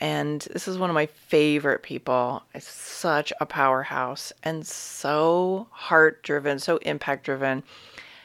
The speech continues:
And we're talking about influence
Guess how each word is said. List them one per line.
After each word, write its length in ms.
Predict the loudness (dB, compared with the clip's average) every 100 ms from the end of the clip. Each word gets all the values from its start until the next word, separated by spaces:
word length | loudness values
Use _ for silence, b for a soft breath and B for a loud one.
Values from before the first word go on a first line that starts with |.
| B -2
And 80 |
we're 80 | 0
talking 480 | 0 -2 -2 -2 0
about 540 | 0 4 4 2 -2 -12 _ _ _ _
influence 760 | -2 -2 0 -2 -2 -6 -14